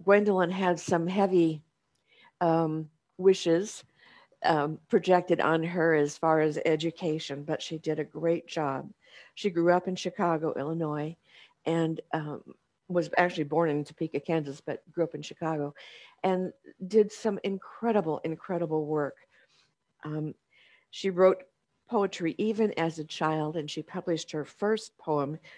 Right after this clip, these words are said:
when she was thirteen years old, called Eventide, and it was published in an American Childhood magazine.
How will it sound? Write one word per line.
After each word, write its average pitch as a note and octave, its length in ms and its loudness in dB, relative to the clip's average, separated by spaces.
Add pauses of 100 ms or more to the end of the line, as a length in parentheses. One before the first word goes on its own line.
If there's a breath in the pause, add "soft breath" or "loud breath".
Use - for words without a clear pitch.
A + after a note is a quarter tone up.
(120)
when F3 120 -2
she G3 220 0
was D#3+ 220 -4
thirteen F3 460 -2
years D3+ 240 -2
old, C#3+ 280 -4
called C#3 320 -4 (100)
Eventide, D3 880 -6 (400 loud breath)
and E3 100 -2
it D3+ 80 2
was D#3 140 -4
published E3 560 -2
in D#3+ 200 -2
an C#3+ 140 -4 (140)
American E3 540 -2
Childhood D#3 640 -6 (400 soft breath)
magazine. D#3+ 800 -4